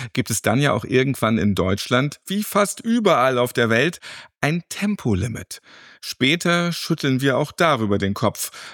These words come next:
warum wir das Jahrzehnte nicht gemacht haben. Ganz ähnlich sieht's auch in der Arbeitswelt aus. Auch dort hat sich viel verändert. Arbeit ist sicherer geworden. Ende der achtziger und Anfang der neunziger Jahre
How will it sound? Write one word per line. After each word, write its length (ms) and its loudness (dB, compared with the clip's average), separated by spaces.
warum 220 2
wir 80 4
das 220 -4
Jahrzehnte 680 -2
nicht 320 -2
gemacht 540 -4
haben. 340 -12
Ganz 200 0
ähnlich 360 2
sieht's 240 0
auch 140 2
in 100 2
der 140 0
Arbeitswelt 600 -2
aus. 260 -8
Auch 200 0
dort 360 4
hat 120 0
sich 200 -6
viel 340 0
verändert. 640 -2
Arbeit 500 0
ist 460 -4
sicherer 480 0
geworden. 520 -8
Ende 200 2
der 160 2
achtziger 420 0
und 280 -4
Anfang 400 0
der 140 2
neunziger 480 2
Jahre 400 2